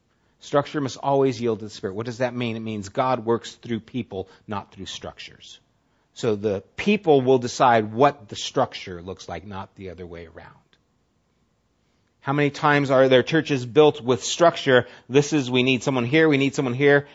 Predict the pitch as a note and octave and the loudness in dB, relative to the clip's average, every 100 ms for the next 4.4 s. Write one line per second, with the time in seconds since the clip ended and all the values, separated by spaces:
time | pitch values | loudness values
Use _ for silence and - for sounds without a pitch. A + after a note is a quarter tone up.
0 | _ C3+ D#3 D3 - G#2 G2+ D3 C3+ A2 | _ 4 4 4 0 -4 2 0 0 -4
1 | A#2+ A#2+ G#2+ F2+ - C3 C3 - _ - | -6 -4 -4 -4 0 2 2 -4 _ 0
2 | C3 C#3 C#3 _ _ _ _ - D3+ D3 | 2 2 0 _ _ _ _ -10 -8 -4
3 | D#3 D3+ D#3 B2+ A2 - _ B2+ B2+ - | -2 0 2 0 -2 -12 _ -6 -4 2
4 | C3 A#2+ G#2+ | 2 2 0